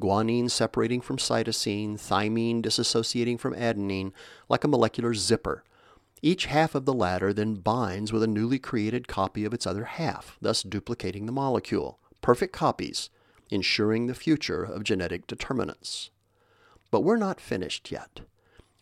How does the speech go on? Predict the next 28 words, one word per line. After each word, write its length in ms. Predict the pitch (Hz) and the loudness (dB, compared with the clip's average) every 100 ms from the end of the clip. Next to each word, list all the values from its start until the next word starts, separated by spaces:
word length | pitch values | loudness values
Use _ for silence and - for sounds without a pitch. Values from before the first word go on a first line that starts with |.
| - | 0
Let's 220 | 180 196 | 2 2
descend 520 | - 208 - 135 139 131 | 2 0 2 2 2 2
even 340 | 135 131 127 | -2 -2 -2
deeper 420 | 98 123 123 95 85 | 0 -2 0 -2 -2
into 200 | 95 95 | -4 -4
this 160 | 95 | -4
genetic 440 | - 95 90 92 - | -2 -2 -2 -4 -2
rabbit 340 | 107 98 90 | -2 0 -4
hole. 420 | - 69 - - _ _ - - _ - | -4 -4 -6 -16 _ _ -20 -20 _ 2
Through 140 | 135 | 4
sophisticated 880 | 127 120 - 190 - 196 170 156 151 | 4 2 2 0 2 0 2 2 0
chemical 360 | - 131 127 123 | 0 -2 0 0
manipulation, 840 | 120 113 - 113 101 98 - 92 | 0 -2 0 2 2 0 -4 -2
we 120 | 117 | -2
can 180 | - 117 - | -2 -4 -2
edit 300 | 131 151 151 | 0 0 -2
the 80 | 131 | -4
genetic 440 | 120 117 113 - | -2 -2 -4 -6
process 540 | - 98 - - - - | -2 -2 -2 -4 -6 -4
to 120 | 110 | -2
reduce 400 | 107 101 123 127 | -2 0 0 0
biochemical 720 | - 110 117 - 110 110 113 | -2 0 -2 -4 -4 -4 -6
aberrations 760 | 107 101 101 107 113 - 78 - | -6 -4 -2 -2 -2 -2 -6 -10
caused 400 | - 98 98 - | -2 0 0 -2
by 120 | 101 | -2
exposure 600 | 98 - - 98 98 113 | -2 -2 0 2 2 0
to 80 | 117 | -4
toxins, 840 | - - 113 - 113 104 104 - | -2 2 2 2 0 0 -2 -4